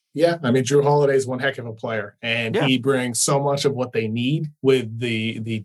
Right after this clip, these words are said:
Speaker 1: defensive ability, uh, against multiple positions. He can defend guys bigger than him at a really high level, as well as other guards, like in a series against the Brooklyn Nets, you know,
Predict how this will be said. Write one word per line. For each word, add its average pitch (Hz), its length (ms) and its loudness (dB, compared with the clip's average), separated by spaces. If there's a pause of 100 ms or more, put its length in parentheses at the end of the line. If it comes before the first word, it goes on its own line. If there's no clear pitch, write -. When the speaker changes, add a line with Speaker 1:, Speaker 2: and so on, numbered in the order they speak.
(120)
Speaker 1:
defensive 147 500 2
ability, 135 800 2
uh, 113 260 -6
against 110 320 -6
multiple 127 380 -2
positions. 123 480 -4
He 120 80 -6
can 117 180 -2
defend 113 300 0
guys 113 240 0
bigger 123 320 0
than 117 160 -2
him 127 220 0
at 107 100 -2
a 104 40 -2
really 110 280 2
high 113 200 0
level, 113 440 -2 (160)
as 120 140 -2
well 117 220 2
as 120 100 -4
other 117 160 -2
guards, 113 400 2
like 117 100 -2
in 110 100 -2
a 107 60 -4
series 127 380 0
against 117 300 -4
the 113 60 -6
Brooklyn 110 360 -2
Nets, 135 380 0 (180)
you 127 100 0
know, 123 140 2